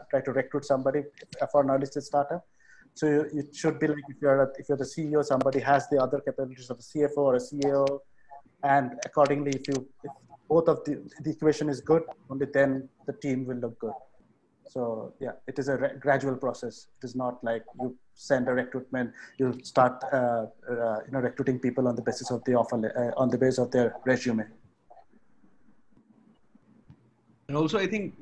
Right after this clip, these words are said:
Speaker 2: the hiring decisions that you make and the team that you build are a reflection of your ability to execute. So, uh, you know, it's very important that you are not, you know, you're not left that question unanswered.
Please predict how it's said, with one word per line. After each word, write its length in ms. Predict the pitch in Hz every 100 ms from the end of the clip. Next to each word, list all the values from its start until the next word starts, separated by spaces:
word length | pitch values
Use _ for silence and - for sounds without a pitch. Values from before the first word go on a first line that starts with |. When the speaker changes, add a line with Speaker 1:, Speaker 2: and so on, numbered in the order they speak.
| 143
Speaker 2:
the 120 | 139 -
hiring 440 | 127 131 156 180
decisions 440 | 156 147 135 165 156
that 140 | 143
you 60 | 139
make 220 | 135 139
and 100 | 147
the 60 | 147
team 240 | 139 139
that 180 | 139 139
you 80 | 131
build 340 | 131 147 147 -
are 180 | 123 135
a 40 | 143
reflection 580 | 127 - 117 - 147 143
of 180 | 127 127 - - - 143
your 200 | 131 127
ability 420 | 127 123 131 147
to 120 | 143
execute. 440 | 113 101 107 107 85 - - _ _
So, 440 | - 143 143 143 -
uh, 280 | 131 127 143
you 60 |
know, 80 | 160
it's 120 | 156
very 220 | 139 147
important 400 | 165 147 135 156
that 180 | 156 147
you 100 | 147
are 60 | 143
not, 320 | 131 139 147 - _ -
you 120 | - 143
know, 80 |
you're 140 | 143 147
not 200 | 151 151
left 240 | 127 135
that 160 | 151 135
question 300 | 131 - 131
unanswered. 520 | 117 110 98 98 90